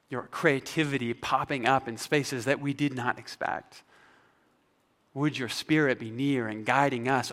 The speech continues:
opening our eyes to be good and healthy, to see that everywhere.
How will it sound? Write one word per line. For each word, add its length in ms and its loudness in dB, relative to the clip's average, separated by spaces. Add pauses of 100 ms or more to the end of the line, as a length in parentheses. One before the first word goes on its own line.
opening 520 0
our 300 2
eyes 480 0
to 80 -18
be 200 -14
good 420 0
and 160 -12
healthy, 520 -4
to 140 -18
see 440 -6
that 400 0
everywhere. 640 -12